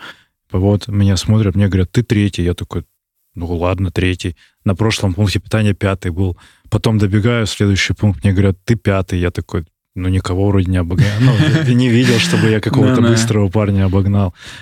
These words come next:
Speaker 1: Ну, и вот такие вот непонятки. Ну, в общем, здесь я не знаю даже, какой может, совет, не совет, а комментарии,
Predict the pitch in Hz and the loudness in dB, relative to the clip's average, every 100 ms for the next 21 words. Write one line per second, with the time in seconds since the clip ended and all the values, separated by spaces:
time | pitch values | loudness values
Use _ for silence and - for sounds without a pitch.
0 | 90 127 131 127 143 - 120 101 110 101 | -2 2 2 0 -2 0 0 0 0 2
1 | 110 127 127 - 95 90 113 123 120 - | 2 0 -2 -4 -4 -2 0 0 2 2
2 | 117 117 123 - 104 95 104 104 117 117 | 2 2 0 -4 -10 -12 -10 -2 0 2
3 | 120 127 98 92 95 98 110 104 90 - | 2 0 0 -2 -2 -2 0 0 -2 -10
4 | - _ _ _ _ _ - 98 - - | -20 _ _ _ _ _ -2 -2 0 0
5 | 101 101 95 87 104 98 107 - 90 - | 0 0 -2 -4 -2 0 0 -2 -4 -2
6 | 95 95 101 101 92 98 | -2 0 0 0 0 -4